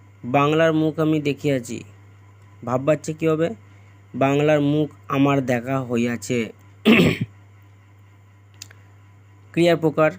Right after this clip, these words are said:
সবাই হাততালি দিচ্ছে, কাজটা চলছে বর্তমান,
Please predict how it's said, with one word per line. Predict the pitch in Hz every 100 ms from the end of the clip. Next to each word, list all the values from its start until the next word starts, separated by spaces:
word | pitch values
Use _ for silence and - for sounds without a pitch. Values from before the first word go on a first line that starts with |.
| - - - - - - - - - - - - - - - - - - - - - - - - - - _ - - - - -
সবাই | 143 156
হাততালি | 143 143 - 156
দিচ্ছে, | 151 143 - 127 - - - - - - - - -
কাজটা | 139 139 139 151
চলছে | 151 147 - 170 233 - - - - - - - - -
বর্তমান, | 139 139 143 143 147